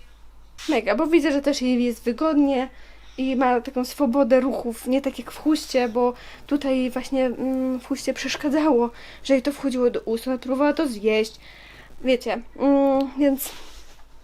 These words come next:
więc super, ale właśnie dobrze, że ma ten kapturek, zależało mi właśnie na tym kapturku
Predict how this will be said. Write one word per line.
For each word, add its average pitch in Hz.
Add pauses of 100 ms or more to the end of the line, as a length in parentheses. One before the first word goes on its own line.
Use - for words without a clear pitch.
(760)
więc 285
super, 277
ale 269
właśnie 285
dobrze, 262
że 269
ma 269
ten 269
kapturek, 254
zależało 285
mi 285
właśnie 294
na 285
tym 285
kapturku 240